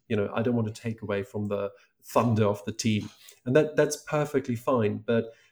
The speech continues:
as the leader, I think it helps the whole team if you're recognized and being recognized as the leader of a great team. So you can, um, sort of reflect that back onto your team members in a positive way and also encourage them to be more visible.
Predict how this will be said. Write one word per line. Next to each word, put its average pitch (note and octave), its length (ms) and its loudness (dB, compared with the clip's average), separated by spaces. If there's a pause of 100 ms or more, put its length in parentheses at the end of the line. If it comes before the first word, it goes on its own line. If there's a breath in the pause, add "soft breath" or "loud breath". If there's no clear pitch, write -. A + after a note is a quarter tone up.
(220 loud breath)
as C3 240 2
the B2 40 4
leader, B2+ 460 2
I A2+ 100 2
think A#2+ 200 2
it A#2 80 -2
helps - 400 -6
the A2 100 -8
whole A2 220 -4
team B2 360 -2
if G#2+ 140 -8
you're G#2+ 180 2
recognized G#2 720 -6
and A2 140 -6
being C#3+ 220 4
recognized G#2 800 -2
as G#2+ 200 -8
the G#2+ 80 -6
leader G#2 240 -2
of - 80 -12
a G2+ 40 -12
great G2 280 -4
team. G#2 420 -2 (400 loud breath)
So A#2+ 500 4
you C#3 280 -4
can, C3+ 500 4
um, A#2 380 0
sort A#2 160 -4
of G#2 100 -4
reflect C#3+ 480 -2
that G#2+ 220 0
back B2 300 2
onto B2+ 300 0
your G#2+ 140 -2
team D3+ 300 0
members G#2 420 -2
in A2 80 -2
a G#2+ 40 -4
positive A2+ 460 -4
way A2+ 140 2
and B2+ 80 0
also C#3+ 220 -2
encourage C#3 380 -2
them F3 200 4
to - 120 -6
be G#2 140 -2
more G2 220 -8
visible. G2+ 540 -8